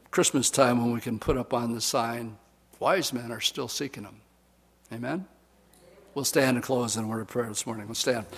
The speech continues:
Lord, thank you for our introduction to the, the book of Proverbs. We see this man with incredible wealth and wisdom.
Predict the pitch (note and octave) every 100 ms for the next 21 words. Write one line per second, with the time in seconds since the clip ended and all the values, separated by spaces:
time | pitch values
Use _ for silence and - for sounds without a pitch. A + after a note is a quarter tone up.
0 | - - C#3+ C#3+ D#3 D3+ A#2+ D#3 C3+ A#2+
1 | - - - - - - - - C3 C#3+
2 | F3 E3+ D3+ G3 - E3+ D3 A#2+ D3+ C3+
3 | C3 C3 B2+ A#2 A2 - - - - A#2+
4 | C#3+ C#3 C3 - D3+ D3+ A#2+ A#2 A#2 -
5 | - - - _ - - - - - -
6 | - B2+ - D#3+ D#3 B2+ C#3 C3+ C#3+ C#3+
7 | C3+ - A2+ G#2+ D3+ C3 B2+ A2+ A#2 C3+
8 | C#3 C3+ - A#2+ A2 A2+ C3 A#2 - C3
9 | B2 A#2